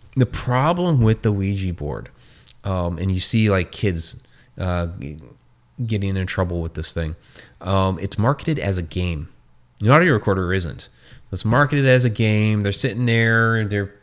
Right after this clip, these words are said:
playing around with the planchette, and moving it, they're all moving it around on their, on, you know, on their own, trying to scare the other person. That's what usually happens. Um, of course, they, they don't say the goodbye thing, you know, any of that.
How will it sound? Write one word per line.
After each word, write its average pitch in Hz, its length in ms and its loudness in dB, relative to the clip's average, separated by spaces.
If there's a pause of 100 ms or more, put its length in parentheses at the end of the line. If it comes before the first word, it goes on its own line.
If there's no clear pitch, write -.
playing 127 200 0
around 120 200 0
with 117 100 -2
the 117 80 -2
planchette, 107 600 0
and 101 100 -2
moving 113 240 2
it, 107 80 -4
they're 104 160 -2
all 113 240 2
moving 104 340 2
it 101 140 0
around 95 420 0
on 92 120 -2
their, 95 220 0 (240)
on, 95 300 -4 (460)
you 92 160 -8
know, 76 200 -12
on 101 140 -4
their 101 220 0
own, 98 320 2
trying 98 320 -2
to 98 80 0
scare 101 420 -2
the 95 160 -4
other 95 160 -2
person. 95 440 -4
That's 92 180 -4
what 95 80 -4
usually 101 360 -2
happens. 87 560 -4 (440)
Um, 98 500 2 (160)
of - 80 -20
course, 101 220 -2
they, 95 300 0 (100)
they 92 100 -2
don't 98 260 -2
say 101 280 0
the 98 100 0
goodbye 92 560 2
thing, 92 440 -2
you 87 140 -10
know, 78 100 -8
any 110 320 0
of 104 120 0
that. 90 380 -2